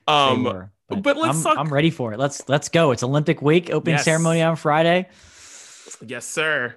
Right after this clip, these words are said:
Speaker 2: I
Speaker 1: Let's
Speaker 2: can't
Speaker 1: talk
Speaker 2: wait.
Speaker 1: Olympics.
Speaker 2: I'm excited if they happen, but that's
Speaker 1: Uh, yeah.
Speaker 2: another,
Speaker 1: Oh,
Speaker 2: yeah.
Speaker 1: boy.
Speaker 2: Just like Kanye's
Speaker 1: <laughs>
Speaker 2: album release, I have no idea if the Olympics are gonna happen.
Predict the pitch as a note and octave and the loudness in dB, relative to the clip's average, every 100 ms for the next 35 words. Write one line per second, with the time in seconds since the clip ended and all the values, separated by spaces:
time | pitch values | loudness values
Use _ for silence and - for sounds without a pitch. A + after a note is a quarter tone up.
0 | - D#3 F#3 F3+ C#3 D3 C#3 C3 A#2 - | -4 -2 2 2 2 2 2 0 -6 -10
1 | _ _ - G3 G#3+ G3 F3 C3+ E3+ E3+ | _ _ -2 0 2 2 0 0 -2 -4
2 | E3+ D3+ B2 C3+ - _ G#2 D3 D3+ D3+ | -2 -2 -4 -10 -20 _ -6 -4 -2 -4
3 | - - - _ C#3 C#3 C#3+ C3+ A#2 D3+ | -6 -10 -14 _ 0 4 4 2 2 2
4 | C#3+ C3 A#2 B2+ B2 A#2 D3+ C#3+ G#3 A3 | 4 4 2 2 2 0 -4 0 0 2
5 | B3 A3+ A3+ G3+ F#3+ F#3 D#3+ G3 E3 - | 0 0 0 0 0 -2 2 2 2 -2
6 | - F3+ F3+ F3+ F3+ F#3 G3 G3+ G3+ - | 0 0 0 -4 -4 -4 -2 -2 -4 -4
7 | E3+ E3+ D#3 D#3+ F3 E3+ E3+ D3+ C#3 D3+ | -2 -2 -2 -2 -2 -2 -6 -6 -6 -6
8 | D#3+ F3+ F#3+ F#3 G3 - A3+ A#3 | -6 -8 -8 -8 -6 -4 -2 -2